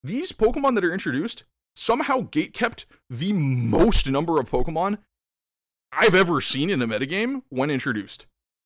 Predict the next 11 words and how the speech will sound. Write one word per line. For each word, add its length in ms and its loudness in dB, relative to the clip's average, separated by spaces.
You 100 0
know, 100 4
you've 240 0
seen 440 0
Landorus 580 -2
come 180 -4
into 300 -2
metagames 520 -4
and 120 -6
turn 180 -6
off 300 -2